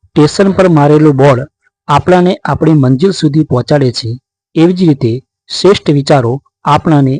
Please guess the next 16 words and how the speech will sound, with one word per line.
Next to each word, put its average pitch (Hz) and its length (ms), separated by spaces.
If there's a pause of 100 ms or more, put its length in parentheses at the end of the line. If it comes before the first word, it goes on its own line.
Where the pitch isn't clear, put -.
(140)
આદર્શ 139 380
જીવન 143 320
જીવવા 135 240
માટેની 131 360
પ્રેરણા 123 360
પૂરી 131 260
પાડે 131 280
છે. 120 160 (480)
તો 147 100
ચાલો 147 400 (480)
આજે 147 280
આપણે 147 260
સમજીએ 143 580 (240)
કેટલાક 165 420
શ્રેષ્ઠ - 400
ગુજરાતી 131 540